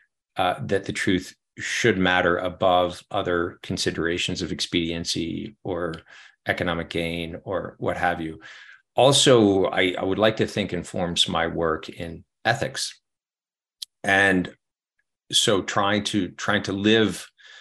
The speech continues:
by the truth and trying to adhere to, uh, foundational principles that, that I claim to believe is an important part of being a professional ethicist, not just talking about what is the right thing to do, but trying to do it even under difficult circumstances.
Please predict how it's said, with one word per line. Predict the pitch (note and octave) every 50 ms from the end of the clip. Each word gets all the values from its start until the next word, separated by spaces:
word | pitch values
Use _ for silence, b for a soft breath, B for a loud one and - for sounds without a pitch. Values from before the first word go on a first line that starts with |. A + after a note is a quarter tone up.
| B B B B B B B B B B _
by | - G#2+ G#2+ A#2+ B2
the | B2 C3+
truth | C3 - - A#2+ G#2 G2+ G2 -
and | A2 F#2+
trying | - - G2+ F#2+
to | F#2 - - F#2+
adhere | F2+ - - - A#2+ A2 G#2+ G#2
to, | G#2 - - G#2+ G2 F#2 F#2 F2 F2 F2 E2+ - _ _
uh, | F#2+ F2+ F2+ F2 F2 -
foundational | - - - G2+ G2+ F#2 F#2+ F#2+ - - G2 E2+
principles | - - G#2+ G#2 G#2+ - G2+ F2 F#2 F#2 E2+ E2+ E2+ - -
that, | - - F#2 E2+ - - - - F#2
that | F#2+ F2+ G#2+ - - -
I | - F2+ F2+
claim | - - - B2 A#2+ A#2+ A#2 A2
to | G#2+ G2
believe | F2 F2 F#2 F#2+ A2+ A#2+ A#2+ A2 G#2 G2+ G2 G2 G2 - - b b b _ _ _ _ _ _
is | A#2+ A#2+ A#2 G#2+ G#2 G#2
an | G2+
important | G#2 F#2 - A2 G#2+ G2+ F2+ -
part | - F#2+ F#2 F2+
of | F2+ F2 E2+ E2 - - - - _ _ _ _ _ _ - _ - G#2
being | F2+ - G#2 A2+ A#2 G#2
a | -
professional | - - F2 - - F2+ F2 - F#2+ F2+
ethicist, | F2 F2+ - - F2 E2+ - - - - -
not | F#2 F#2 F2+ F2+
just | - - F2+ E2+ - - - _
talking | - - - A2 A2 - - G2 F2+
about | E2 E2+ F2 E2+ D#2+ -
what | F2+ F2
is | F2+ E2+ -
the | - F2
right | E2+ F2 F2 -
thing | - F2 E2
to | - -
do, | E2+ D#2 E2+
but | D2 - -
trying | - - G2 F#2+ F2
to | - - E2
do | - G#2+ A2 G#2+
it | F#2 F2 F2 - -
even | - G#2+ G2 F#2
under | F2 F2 F2 E2+ E2+
difficult | E2+ F2 F2 F2 F2+ - E2+ -
circumstances. | - A2+ G#2 - F2 E2+ - - F2+ E2+ E2+ - F#2 F2+ - - -